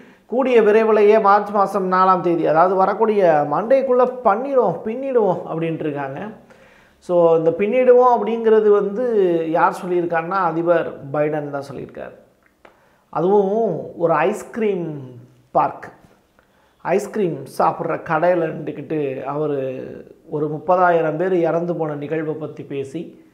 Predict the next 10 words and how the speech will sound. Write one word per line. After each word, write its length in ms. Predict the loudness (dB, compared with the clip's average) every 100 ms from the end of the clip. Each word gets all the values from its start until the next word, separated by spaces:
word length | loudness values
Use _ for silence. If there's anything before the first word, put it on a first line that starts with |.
| _ _ _
அது 160 | -4 -2
மட்டும் 260 | -2 -2 0
கிடையாது, 600 | 4 4 4 2 0 -4
ஐஸ்கிரீமை, 580 | -6 -6 -4 -4 -2 -4 -6 -14 -20 _ _ _ _ _ -8
ஆ, 180 | -6
taste 420 | -4 -2 0 -2 -4
பண்ணிக்கிட்டு, 760 | -4 -4 -4 -4 -4 -10 -20 _ _ _ -10
இல்ல 160 | -6
நக்கிக்கிட்டேன்னு 600 | -6 -6 -8 -6 -4 -6 -6
சொல்லலாம், 440 | -8 -4 -4